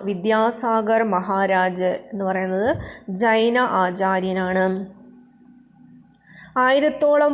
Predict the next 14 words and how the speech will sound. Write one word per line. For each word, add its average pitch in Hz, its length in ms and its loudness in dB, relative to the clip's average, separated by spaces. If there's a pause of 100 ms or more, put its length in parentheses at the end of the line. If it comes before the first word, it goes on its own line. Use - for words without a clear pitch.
(100)
വർഷം 233 480 2
പഴക്കമുള്ള 208 680 2 (260)
സോമിൻസായ് 247 920 0
എന്ന 240 140 -2 (100)
ക്ഷേത്രോത്സവം 220 880 -2
സംഘടിപ്പിക്കുന്നത് 185 840 -4 (480)
ഈ 262 40 2 (120)
വർഷം 214 340 -2 (100)
വേണ്ടെന്ന് 185 500 -2
വച്ചു. 226 240 -4 (160)
ഏത് 202 240 -2
രാജ്യത്താണ് 196 560 -4
ഉത്സവം 190 460 -6
നടന്നത്? 185 420 -4